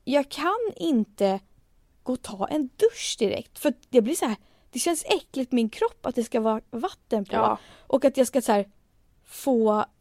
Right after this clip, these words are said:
Speaker 1: vatten i håret. Och sen så ska jag vara blöt i håret fram till klockan fyra typ. <laughs> Alltså, fy fan vad det är onajs. Jag hatar att duscha. Jag har alltid hatat
Speaker 2: Jag
Speaker 1: att
Speaker 2: vet,
Speaker 1: duscha.
Speaker 2: jag vet, jag med.
Speaker 1: Och det tar
Speaker 2: Alltså, jag
Speaker 1: sån
Speaker 2: har verkligen också
Speaker 1: jävla
Speaker 2: alltid
Speaker 1: tid.
Speaker 2: hatat att duscha.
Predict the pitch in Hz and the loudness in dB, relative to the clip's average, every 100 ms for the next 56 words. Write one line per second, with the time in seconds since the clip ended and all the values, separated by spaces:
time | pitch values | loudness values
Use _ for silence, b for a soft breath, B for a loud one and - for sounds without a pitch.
0 | _ 214 269 - - - 247 - 240 - | _ -4 -2 -2 -4 -4 -2 -2 -6 -4
1 | - 415 254 202 117 - - 262 277 262 | 0 4 4 2 -2 -6 -6 -4 -2 -4
2 | 302 - 349 269 254 254 247 - 214 269 | -4 -4 0 2 0 -2 -6 -10 -4 0
3 | 359 392 359 - 269 233 190 185 196 - | 2 2 0 -2 -2 0 0 0 -2 -6
4 | - _ _ - - 240 214 226 - 226 | -20 _ _ -8 2 2 2 -6 -6 -4
5 | 214 208 208 _ - - 320 302 240 339 | 0 -2 -4 _ -20 -6 0 2 2 0
6 | 339 - - - - - 494 - - - | 0 -2 -6 -6 -16 -4 -4 -4 -16 -20
7 | - - - - - - - - 285 294 | -20 -20 -20 -20 -20 -20 -12 -2 -2 -2
8 | - - 349 339 - - 453 415 403 381 | -6 -2 0 0 -6 -2 4 6 6 4
9 | 277 277 254 247 262 254 214 226 - 508 | 4 4 4 2 2 2 2 0 -2 0
10 | 302 233 494 285 240 220 - 427 254 - | 0 0 0 0 0 0 2 2 2 0
11 | 403 320 262 226 269 247 196 247 247 247 | 2 6 6 4 4 4 4 2 2 2
12 | 233 247 208 - 233 233 254 208 - _ | 2 2 2 0 -2 0 0 -2 -6 _
13 | - 302 - 403 269 330 349 403 285 240 | 0 2 4 4 6 6 6 6 6 6
14 | 277 302 381 254 349 285 196 - - 262 | 4 4 4 4 6 6 6 2 0 0
15 | 226 202 196 202 | 0 -6 -4 -4